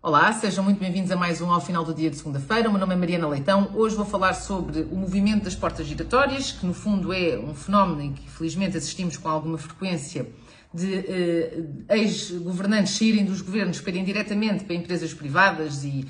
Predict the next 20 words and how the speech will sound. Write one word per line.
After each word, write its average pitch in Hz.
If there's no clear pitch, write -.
eh, 147
ou 143
bancos 170
ou 165
empresa, 156
administrações 143
de 156
empresas 156
públicas 202
ou 175
entidades 165
reguladoras. 165
Hum, 190
e, 240
eh, 208
apesar 233
de 220
haver 202
uma 202
lei, 160